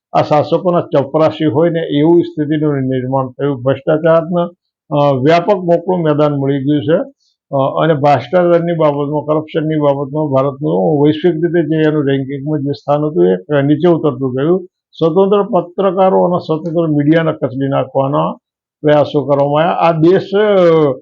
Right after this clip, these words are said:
અહીંના શાસકો માટે ભ્રમણ કરવા માટે આ દુનિયા હોય એ પ્રકારે ભારતની અંદર તો જ્યારે વિઝિટિંગ વડાપ્રધાન હોય અથવા તો વિઝિટિંગ, અ, ગેસ્ટ હોય એ રીતે ભારતમાં આવવાનું રાખ્યું અને પરદેશોમાં ફરવાનું રાખ્યું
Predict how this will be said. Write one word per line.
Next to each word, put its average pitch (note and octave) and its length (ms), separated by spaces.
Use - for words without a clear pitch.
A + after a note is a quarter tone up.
અહીંના D3+ 320
શાસકો E3+ 640
માટે E3+ 260
ભ્રમણ C#3+ 500
કરવા G3 260
માટે G3 240
આ F#3+ 40
દુનિયા E3 340
હોય D#3 300
એ F3 220
પ્રકારે E3 640
ભારતની D3+ 560
અંદર D#3 280
તો E3 140
જ્યારે E3 200
વિઝિટિંગ F3 640
વડાપ્રધાન D3+ 680
હોય D3+ 260
અથવા D3+ 320
તો E3+ 180
વિઝિટિંગ, F3+ 720
અ, D#3 100
ગેસ્ટ D#3 400
હોય D#3+ 220
એ E3 40
રીતે E3+ 360
ભારતમાં D#3 720
આવવાનું D3 460
રાખ્યું F3+ 280
અને D#3 200
પરદેશોમાં F3 560
ફરવાનું C#3 500
રાખ્યું C#3+ 200